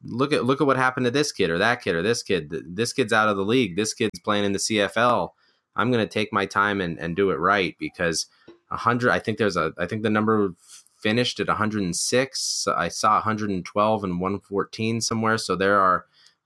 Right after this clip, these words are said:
a tremendous amount. So there's only sixty-four picks in the first two rounds. So, you know, almost half of that list is guaranteed not to be <laughs> picked in the first two rounds if it was all just underclassmen. So, uh, there are a lot of names on this list. Uh, I picked Kyle Allen, who'd lost his job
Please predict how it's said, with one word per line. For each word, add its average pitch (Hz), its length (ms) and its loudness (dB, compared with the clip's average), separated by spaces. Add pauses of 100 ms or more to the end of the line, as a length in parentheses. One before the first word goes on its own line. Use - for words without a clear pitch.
a 87 120 -6
tremendous 113 640 0
amount. 98 380 2
So 110 100 -2
there's 107 180 2
only 117 160 2
sixty-four 107 600 -4
picks 110 280 -4
in 101 60 -2
the 95 60 -2
first 98 280 -2
two 98 80 -4
rounds. 110 320 2
So, 95 280 2 (720)
you 104 180 -2
know, 87 200 0
almost 110 320 0
half 123 320 -2
of 120 120 -2
that 110 200 4
list 127 300 0
is 95 100 -4
guaranteed 90 520 -2
not 85 180 0
to - 60 -20
be 90 120 -2
<laughs> - 0 -
picked - 340 0
in 156 60 4
the 120 80 2
first 113 280 0
two 113 80 -2
rounds 107 280 2
if 117 160 -2
it 120 80 2
was 113 140 2
all 120 320 2
just 117 220 -2
underclassmen. 117 840 -2
So, 95 420 0 (680)
uh, 90 280 2
there 110 180 2
are 104 100 4
a 90 60 0
lot 104 280 2
of 110 60 -2
names 104 320 0
on 98 160 2
this 95 180 -4
list. 95 420 -2
Uh, 82 240 0
I 92 100 0
picked - 300 -8
Kyle 95 300 2
Allen, 98 320 0
who'd 87 220 -8
lost 101 420 0
his 87 220 -6
job 95 480 2